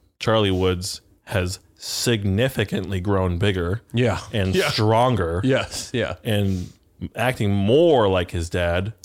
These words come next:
Speaker 2: Yep.
Speaker 1: So if I, I'm honestly, I, I'm pulling for Tiger and Charlie, um,
Speaker 2: Mm-hmm.
Speaker 1: as, as well as everyone.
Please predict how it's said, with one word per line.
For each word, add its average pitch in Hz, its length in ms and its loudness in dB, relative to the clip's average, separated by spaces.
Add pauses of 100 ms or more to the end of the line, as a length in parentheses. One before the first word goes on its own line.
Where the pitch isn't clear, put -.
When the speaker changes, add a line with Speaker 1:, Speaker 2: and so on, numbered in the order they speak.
Speaker 2:
Yep. 87 220 -2 (320)
Speaker 1:
So 90 480 -2 (1400)
if 107 160 -2 (340)
I, 135 120 2
I'm 143 240 0 (100)
honestly, 139 340 2
I, 110 200 6
I'm 120 220 2
pulling 110 300 2
for - 100 -8
Tiger 101 320 0
and 90 100 -2
Charlie, 104 440 0
um, 92 140 -4
Speaker 2:
Mm-hmm. 104 140 0
Speaker 1:
as, 110 300 0
as 92 40 -2
well 95 160 2
as 92 100 2
everyone. 104 400 2